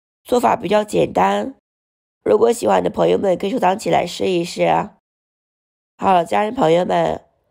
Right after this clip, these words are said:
今天的视频就分享到这里啦。如果觉得我的视频对你有所帮助，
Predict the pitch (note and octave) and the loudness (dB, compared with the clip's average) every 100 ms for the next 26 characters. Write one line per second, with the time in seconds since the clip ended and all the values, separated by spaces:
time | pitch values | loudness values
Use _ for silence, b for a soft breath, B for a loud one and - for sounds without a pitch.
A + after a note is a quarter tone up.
0 | _ _ _ - A#3+ A#3 A3+ A#3+ A#3+ F3+ | _ _ _ -8 -2 -2 -2 -4 -2 0
1 | F3 G#3+ G#3 A3 G3+ F3 E3+ F3+ F3+ E3+ | 0 -2 -2 -2 -2 0 -2 0 -2 0
2 | - D3+ D#3+ E3+ - _ _ _ _ _ | 0 0 0 -4 -12 _ _ _ _ _
3 | _ _ - G3 G#3 G3 F#3 G#3 G3+ F3 | _ _ -2 0 2 0 2 2 4 2
4 | - G3+ F3+ F3 - F#3+ F3+ F#3+ E3+ - | 0 -4 -2 -2 -2 -2 -2 -2 -2 0
5 | D3+ F3 F3+ F3 D3 | -2 -2 0 2 2